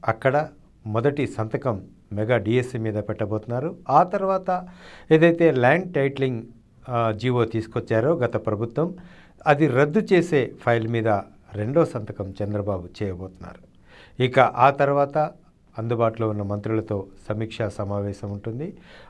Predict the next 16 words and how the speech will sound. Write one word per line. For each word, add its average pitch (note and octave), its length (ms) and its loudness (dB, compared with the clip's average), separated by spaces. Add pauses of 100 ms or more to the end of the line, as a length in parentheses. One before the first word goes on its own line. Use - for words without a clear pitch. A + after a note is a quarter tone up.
ఆ D#3 80 8
తర్వాత D#3+ 420 4
మంత్రుల C3+ 460 2
పోర్ట్‌ఫోలియో B2+ 880 0
విడుదల G#2+ 260 0
చేసే G2+ 420 -4
కార్యక్రమం G2 540 -8
కూడా F2+ 280 -12
ఉంటుంది, F2+ 380 -12
అనౌన్స్ G2+ 340 -8
చేసే G2 200 -10
అవకాశం F#2+ 500 -12
ఉంటుంది. - 260 -18 (580)
So, F#3+ 160 8 (140)
మొత్తానికి E3 800 2 (880)
ఆంధ్రప్రదేశ్ D#3 560 4